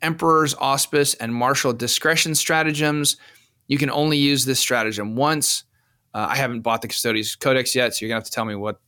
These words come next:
the heck that those say. But whatever those stratagems are, you can only use them once per game. Uh, and then, uh, lastly, change the Adeptus Custodes keyword in all instances on the Arcane Genetic Alchemy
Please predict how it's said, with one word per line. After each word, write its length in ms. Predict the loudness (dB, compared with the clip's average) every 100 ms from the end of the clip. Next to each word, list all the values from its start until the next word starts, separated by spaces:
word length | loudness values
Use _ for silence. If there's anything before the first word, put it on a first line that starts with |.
| _
the 100 | -8
heck 240 | -8 -8 -10
that 240 | -12 -10
those 200 | -8 -2
say. 460 | 0 2 2 0 -4 _ -20 _
But 200 | -2 -2
whatever 300 | 0 0 2
those 200 | 2 2
stratagems 480 | 2 0 0 -2 -2
are, 160 | 0 0
you 100 | -2
can 100 | -4
only 140 | -2
use 140 | -4
them 160 | -4 -6
once 160 | -6 -6
per 100 | -10
game. 280 | -12 -16 _ _ -20 -20 _ _ -6
Uh, 220 | -2 -2 -2
and 240 | -2 0
then, 480 | 0 2 0 -2 -4 -4
uh, 100 | -4
lastly, 640 | 0 0 0 2 2 2
change 400 | 0 0 0 0
the 140 | 0 0
Adeptus 380 | 0 0 -2 -2
Custodes 500 | -2 2 2 0 -2
keyword 540 | 2 4 4 4 2
in 100 | 0
all 140 | -2
instances 680 | 0 -2 -2 -2 0 0 0
on 160 | -4 -4
the 160 | -4
Arcane 540 | 0 -2 0 -2 -2 -2
Genetic 440 | -2 0 0 -2 0
Alchemy 580 | -2 0 -4 -4 -6